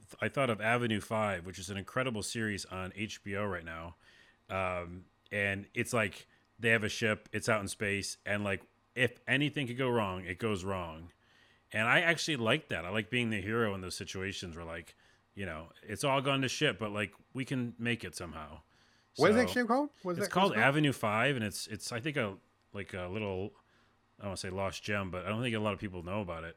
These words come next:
Speaker 2: I have never even heard of it. That's bizarre. I'm
Speaker 1: I
Speaker 2: gonna write
Speaker 1: think
Speaker 2: that
Speaker 1: it
Speaker 2: down.
Speaker 1: would pair well 'cause I'm a big, um,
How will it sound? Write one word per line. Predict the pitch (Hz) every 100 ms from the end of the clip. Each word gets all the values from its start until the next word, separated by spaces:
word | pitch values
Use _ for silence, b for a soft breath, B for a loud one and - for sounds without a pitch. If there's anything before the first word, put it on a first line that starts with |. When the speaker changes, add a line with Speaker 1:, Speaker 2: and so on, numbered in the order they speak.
| -
Speaker 2:
I | 139
have | 226
never | 151 160 170
even | 175 117
heard | 92 131 277
of | 113
it. | 92 95
That's | 151 160
bizarre. | 117 110 104 175 117 101
I'm |
Speaker 1:
I | 120
Speaker 2:
gonna | 117
write | 160
Speaker 1:
think | -
Speaker 2:
that | 120
Speaker 1:
it | 151
Speaker 2:
down. |
Speaker 1:
would | 139 113
pair | 127 123 123
well | 107 104 120 143
'cause | 123
I'm | 120 147
a |
big, | 117 123 110
um, | 104 95 90 87